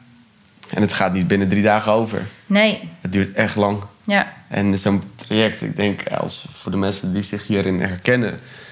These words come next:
Speaker 1: die ook met dezelfde problemen zitten, het is een heel lang traject. En dat kan soms jaren duren. Want ik zit met heel veel dingen zit ik nog, eh, te worstelen en te strijden. En dan denk ik wel eens van, "Potverdorie,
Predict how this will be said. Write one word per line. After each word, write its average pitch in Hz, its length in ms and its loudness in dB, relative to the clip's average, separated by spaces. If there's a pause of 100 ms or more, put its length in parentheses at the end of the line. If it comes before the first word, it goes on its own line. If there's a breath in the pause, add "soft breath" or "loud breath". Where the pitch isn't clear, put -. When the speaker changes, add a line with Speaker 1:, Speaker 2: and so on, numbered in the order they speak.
(240 loud breath)
Speaker 1:
die 90 140 0
ook 113 120 4
met 123 100 4
dezelfde 104 320 2
problemen 90 400 4
zitten, 85 400 -4 (800 loud breath)
het - 140 -4
is 107 100 0
een 98 60 0
heel 113 200 6
lang 101 200 2
traject. 101 500 0
En 101 60 -2
dat 101 100 -2
kan 104 140 -4
soms 101 220 0
jaren 95 360 4
duren. 101 340 4 (240)
Want - 120 -6
ik 98 60 -4
zit - 100 -6
met 90 120 0
heel 90 140 2
veel 85 100 -4
dingen 131 260 4
zit 123 140 0
ik 120 60 -4
nog, 104 340 0
eh, 98 280 2
te 95 180 -2
worstelen 92 440 2
en 87 100 2
te 87 60 -6
strijden. 90 500 4
En - 420 -4
dan - 400 -2
denk 90 200 2
ik - 60 -6
wel 92 100 0
eens 87 100 -2
van, - 140 -10
"Potverdorie, 90 720 -2